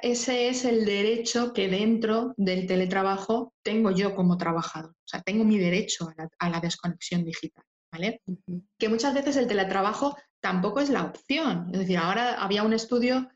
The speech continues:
Speaker 1: que decía que, eh, la, la posibilidad que se ha abierto con esta crisis es poder hacer jornada presencial y jornada de teletrabajo un cincuenta por ciento o un cuarenta, em,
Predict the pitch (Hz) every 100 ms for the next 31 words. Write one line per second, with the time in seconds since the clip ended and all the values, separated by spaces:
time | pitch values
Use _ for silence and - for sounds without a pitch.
0 | _ 208 190 220 220 185 180 190 185 175
1 | 180 196 180 185 - 185 185 208 226 226
2 | 214 226 233 226 202 202 190 196 208 -
3 | 190 196 202 226 208 214 - _ _ -
4 | 202 208 208 214 226 - _ _ _ -
5 | 208 202 208 214 208 214 202 180 220 220
6 | 220 220 220 180 202 196 196 202 - 196
7 | 196 196 190 196 202 - 214 185 208 190
8 | 190 175 175 175 220 226 196 175 185 185
9 | 185 180 185 190 190 185 185 180 - _
10 | _ _ 185 185 180 175 175